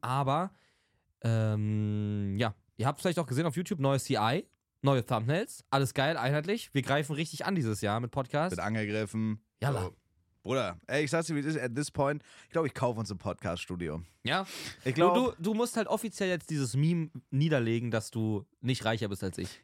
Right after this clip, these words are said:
Speaker 2: Ja, Bruder, ich hatte mal einen guten Monat, du hattest ein gutes
Speaker 1: Du,
Speaker 2: Jahr
Speaker 1: einen
Speaker 2: seit zehn.
Speaker 1: guten Monat?
Speaker 2: Ich hatte mal einen guten Monat, du
Speaker 1: Das
Speaker 2: hast
Speaker 1: ist
Speaker 2: seit
Speaker 1: krass.
Speaker 2: zehn
Speaker 1: Du hast
Speaker 2: Jahren gute
Speaker 1: elftausend
Speaker 2: Jahre.
Speaker 1: Subs, du hattest zweimal mehr Subs als Monte.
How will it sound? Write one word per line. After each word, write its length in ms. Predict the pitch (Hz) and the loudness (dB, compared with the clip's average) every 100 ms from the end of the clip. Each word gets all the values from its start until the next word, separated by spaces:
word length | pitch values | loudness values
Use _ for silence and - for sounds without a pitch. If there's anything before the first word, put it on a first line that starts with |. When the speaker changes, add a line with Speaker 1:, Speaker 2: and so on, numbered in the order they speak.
| - | -18
Speaker 2:
Ja, 60 | - | -10
Bruder, 240 | 82 78 | -8 -8
ich 140 | - | -8
hatte 100 | 95 | -6
mal 60 | 92 | -4
einen 80 | 87 | -4
guten 140 | 92 | -4
Monat, 300 | 95 110 98 | -2 0 -2
du 100 | 92 | -2
hattest 160 | 92 - | -6 -8
ein 40 | |
gutes 220 | 85 90 - | -6 -4 0
Speaker 1:
Du, 60 | |
Speaker 2:
Jahr 180 | 95 117 | 0 2
Speaker 1:
einen 140 | 131 | 0
Speaker 2:
seit 20 | 135 | 0
zehn. 160 | 110 | 0
Speaker 1:
guten 160 | 170 143 | 2 2
Monat? 300 | 123 165 233 | 2 2 0
Speaker 2:
Ich 40 | |
hatte 100 | 120 | 0
mal 80 | 127 | 0
einen 80 | 117 | -2
guten 160 | 120 117 | -2 0
Monat, 260 | 127 127 | 0 2
du 60 | 107 | 0
Speaker 1:
Das 100 | 113 | 2
Speaker 2:
hast 60 | |
Speaker 1:
ist 100 | 101 | 0
Speaker 2:
seit 140 | - 120 | 0 2
Speaker 1:
krass. 0 | |
Speaker 2:
zehn 0 | |
Speaker 1:
Du 40 | |
hast 40 | 123 | 2
Speaker 2:
Jahren 140 | 107 | 2
gute 100 | 131 | 0
Speaker 1:
elftausend 400 | 180 190 151 143 | 0 2 2 2
Speaker 2:
Jahre. 100 | 143 110 | -2 0
Speaker 1:
Subs, 20 | |
du 100 | 131 | -2
hattest 340 | 135 - - _ | -2 -8 -16 _
zweimal 720 | - 135 185 214 190 196 226 143 | -6 -2 0 0 0 0 -2 -4
mehr 260 | 127 151 175 | -2 0 -2
Subs 260 | 180 160 | -6 -4
als 200 | 117 104 | -4 -2
Monte. 360 | 113 104 85 | -2 -2 -4